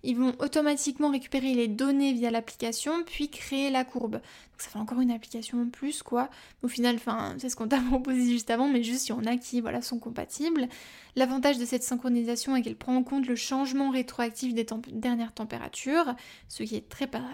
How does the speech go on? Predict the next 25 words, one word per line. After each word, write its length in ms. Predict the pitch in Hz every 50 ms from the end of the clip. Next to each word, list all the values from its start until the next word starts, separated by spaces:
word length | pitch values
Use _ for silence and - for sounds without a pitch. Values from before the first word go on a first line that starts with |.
| - _ _
pratique, 560 | - - 240 233 - - 233 240 240 - 269 269 - _
pardon, 320 | - 247 247 - 233 226 - _ _ _ - - - _ _ -
pour 160 | - 254 -
suivre 360 | - - - 247 247 247 254 -
sa 140 | - - 254
courbe 300 | 247 - 262 262 247 226 -
au 80 | - 247
quotidien 500 | - 262 247 - 226 220 233 247 277 269 -
avec 180 | 233 233 240
les 100 | 240 240
données 260 | 220 247 233 226 226 220
fiables. 480 | 214 - - - 220 - 254 - 247 - - - - - -
Parce 140 | - - -
que 80 | -
sinon, 460 | 226 - - - 214 208 220 240 277
tu 120 | 302 - -
dois 140 | - 247 226
changer, 400 | 226 - 226 220 226 247 262 269
du 140 | 254 -
coup, 240 | 247 - 269 277 302 294 - - - - - _ _ _ _ _
tous 160 | - - 285
les 200 | 285 269 254 240
jours 480 | 220 214 240 254 277 294 285 - - _ _ _ _ _ _ _ _ - _
deux, 320 | - 240 226 254 262 269 285
voire 480 | 262 240 226 226 233 233 247 254 -